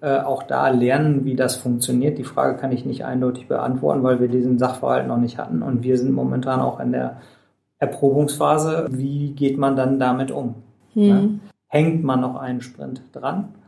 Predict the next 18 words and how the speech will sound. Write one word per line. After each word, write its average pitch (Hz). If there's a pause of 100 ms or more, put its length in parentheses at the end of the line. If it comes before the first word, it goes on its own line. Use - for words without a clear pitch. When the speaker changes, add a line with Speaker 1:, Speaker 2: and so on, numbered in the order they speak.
(160)
Speaker 1:
Oder 123 (180)
verlängert 147
man, 156
äh, 156
den 151
Sprint, 156
was 135
eigentlich 123
nicht 139
vorgesehen 151
ist? 151
Also 127
Scrum 139
sagt 135
ganz 131
klar, 135
die 127
Sprints 147